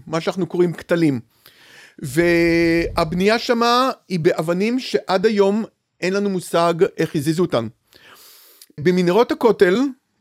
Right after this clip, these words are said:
כשיצא לכם לבקר, יש שמה אבן שמשקלה מוערך כשש מאות חמישים טון.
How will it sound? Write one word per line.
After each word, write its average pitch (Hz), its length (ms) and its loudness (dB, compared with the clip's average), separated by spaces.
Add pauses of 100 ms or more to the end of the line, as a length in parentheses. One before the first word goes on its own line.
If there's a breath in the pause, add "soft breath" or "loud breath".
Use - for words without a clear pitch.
(280)
כשיצא 190 360 2
לכם 208 220 2
לבקר, 180 440 0
יש 190 160 4
שמה 247 160 0 (200)
אבן 180 300 0 (600 loud breath)
שמשקלה 170 600 0
מוערך 208 460 0
כשש 196 420 -2
מאות 214 160 0
חמישים 175 360 0
טון. 135 320 2